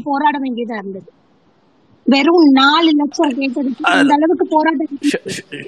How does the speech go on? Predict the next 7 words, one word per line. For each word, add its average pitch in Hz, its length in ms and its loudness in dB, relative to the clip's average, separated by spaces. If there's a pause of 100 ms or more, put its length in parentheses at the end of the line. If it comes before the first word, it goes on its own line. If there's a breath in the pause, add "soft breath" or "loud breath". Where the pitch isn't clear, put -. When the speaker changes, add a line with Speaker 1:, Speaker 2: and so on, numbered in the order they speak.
(640)
Speaker 1:
இல்ல. 330 340 0
Speaker 2:
ஷுர் 190 220 0
மச்சு, 147 360 -8
நான் 135 180 -4
அதுதான் 147 360 -4
சொல்றேன். 156 360 -4 (200)
அ, 135 120 -16